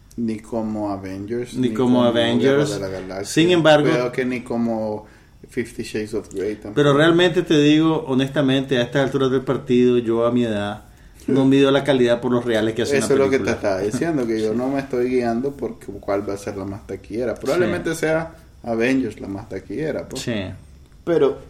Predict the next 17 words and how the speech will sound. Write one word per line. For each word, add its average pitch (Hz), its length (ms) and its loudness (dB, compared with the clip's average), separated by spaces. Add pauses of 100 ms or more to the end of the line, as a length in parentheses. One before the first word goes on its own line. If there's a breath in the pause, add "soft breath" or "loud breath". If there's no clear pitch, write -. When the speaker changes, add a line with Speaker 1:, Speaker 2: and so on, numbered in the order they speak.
Speaker 1:
definitivamente 117 840 -2
superior, 95 720 -10
man. 90 100 -6
Speaker 2:
Y 131 60 0
hablando 143 260 4
de 175 60 0
Furious 160 300 2
seven, 120 340 2
viste 131 220 -2
que 175 120 2
ya 151 120 6
van 147 140 6
a - 20 -2
hacer 143 180 -4
la 120 120 0
ocho, 120 280 -4
¿verdad? 95 240 -8